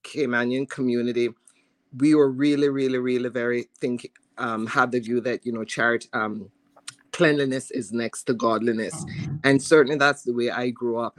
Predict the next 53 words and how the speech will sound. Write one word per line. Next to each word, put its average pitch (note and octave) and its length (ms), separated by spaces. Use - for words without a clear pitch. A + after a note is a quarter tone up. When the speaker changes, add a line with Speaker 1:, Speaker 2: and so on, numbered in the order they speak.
Speaker 1:
And B2 180
so E3+ 160
much D3 180
so F#3 260
that C3+ 160
when, B2 200
you B2+ 60
know, B2 120
you B2 160
would A2+ 140
invite B2 400
strangers C3 600
to B2+ 100
your A2 180
home, D3+ 300
you B2 100
would A#2 100
always C3+ 460
take C3+ 180
Speaker 2:
Mm-hmm. D#3 220
Speaker 1:
whatever B2+ 320
china C#3 420
that A2+ 200
you A#2 80
had B2+ 240
that A2+ 100
was A#2+ 180
clean C3 300
and B2 160
give B2+ 140
it B2 100
to C3+ 80
the A#2 100
stranger B2+ 640
rather C#3 500
than B2+ 200
use B2+ 340
it C3 160
for D3 80
yourselves. B2+ 720
Speaker 2:
Mm-hmm. D#3 100
Speaker 1:
So D3+ 300
we F3 180
have F#3+ 160
had D#3 260
a C3+ 40
history D3+ 500
of C#3 160
always C#3 520
wanting B2 440
to, A#2 200
um, G#2+ 380
convey, C3+ 680